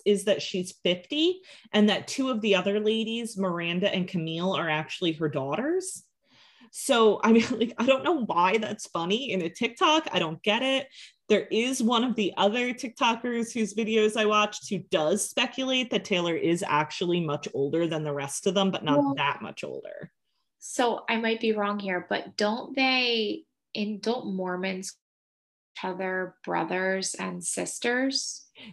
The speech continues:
Speaker 1: Yes, I believe they do refer to each other as brother and sister, but not mother. So I don't
Speaker 2: But
Speaker 1: know
Speaker 2: I
Speaker 1: where
Speaker 2: wonder
Speaker 1: that
Speaker 2: if, like,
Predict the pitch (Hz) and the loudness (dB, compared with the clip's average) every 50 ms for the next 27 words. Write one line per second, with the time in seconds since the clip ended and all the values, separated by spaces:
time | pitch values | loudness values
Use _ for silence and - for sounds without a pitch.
0 | - - 175 - - - - - 185 180 180 175 175 175 175 - 196 185 180 180 | 0 0 0 0 -4 -10 -2 -2 0 2 4 4 4 2 4 4 4 4 4 4
1 | 180 170 160 156 160 151 - 151 147 143 - - 151 139 - 147 139 143 139 143 | 2 2 2 0 -2 -2 -2 -2 -2 -2 -2 -4 -6 -4 -4 -4 -4 -2 -2 -2
2 | 135 135 - 143 139 135 147 147 156 160 151 - 135 131 - - - 139 135 135 | -4 -4 -4 -4 -2 0 0 0 -2 -4 -4 -6 -8 -8 -8 -8 -8 -6 -6 -6
3 | 135 - - 151 170 233 339 - 185 202 196 226 190 - - - 92 - 190 _ | -6 -6 -2 2 4 4 4 6 6 4 4 4 0 -2 -6 -8 -10 -10 -12 _
4 | - - - 156 147 156 165 175 202 254 254 247 - 165 - 247 - 254 254 254 | -12 -2 0 2 2 4 4 4 6 6 6 6 6 2 0 0 2 2 2 2
5 | - - 214 208 - - 214 190 185 185 | 2 2 0 0 -2 -2 -2 -2 -2 -2